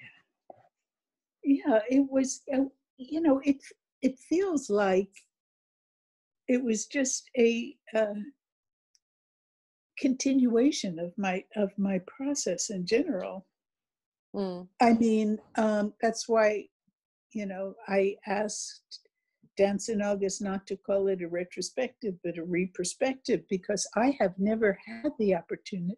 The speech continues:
Speaker 1: I had never had the opportunity to revisit earlier works
Speaker 2: Yeah.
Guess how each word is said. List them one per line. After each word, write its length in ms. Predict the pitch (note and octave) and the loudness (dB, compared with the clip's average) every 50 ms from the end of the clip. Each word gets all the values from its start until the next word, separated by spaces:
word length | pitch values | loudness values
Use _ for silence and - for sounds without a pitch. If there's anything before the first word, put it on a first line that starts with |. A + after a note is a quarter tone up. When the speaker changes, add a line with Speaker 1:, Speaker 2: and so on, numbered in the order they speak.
| - | -4
Speaker 1:
I 200 | G3+ F#3+ G#3 A#3 A3+ A3 | -4 -4 -4 -4 -2 -2
had 160 | G3+ F#3+ F#3+ | -2 0 0
never 260 | G#3 G#3+ G3 G#3 G3 | -2 -2 0 0 0
had 220 | F#3+ G#3 G#3+ G#3 G3 | 2 2 2 2 2
the 140 | G#3+ F#3+ E3 | 2 0 0
opportunity 960 | D#3+ - - D#3+ - - - F3+ E3 E3 E3 E3 - - F3+ D#3 E3 F#3 - _ _ _ _ _ _ _ _ _ _ _ _ - | 0 -4 -6 -8 -6 -6 -6 -4 -4 -6 -8 -12 -8 -6 -6 -6 -6 -8 -10 _ _ _ _ _ _ _ _ _ _ _ _ 2
to 140 | G#3+ G3 | 4 4
revisit 760 | F3+ F#3+ F#3+ F3+ E3+ D#3+ E3+ F3+ F3 F3 - F3 D#3+ D#3+ - - - _ _ _ - | 6 6 4 2 2 4 4 4 4 4 2 -2 -4 -4 -6 -12 -20 _ _ _ -2
earlier 440 | F3 F3 E3+ D#3+ D#3+ E3 D#3+ - - | 2 2 2 2 2 -2 -4 -4 -4
works 680 | G2+ G2 D#2 D#2 C2 - - _ - - - - - - | -6 -6 -6 -6 -8 -10 -12 _ -14 -14 -12 -14 -14 -8
Speaker 2:
Yeah. 340 | - G3 G3 G3+ F#3+ F#3 F3+ | -4 -2 -2 -2 -2 -4 -8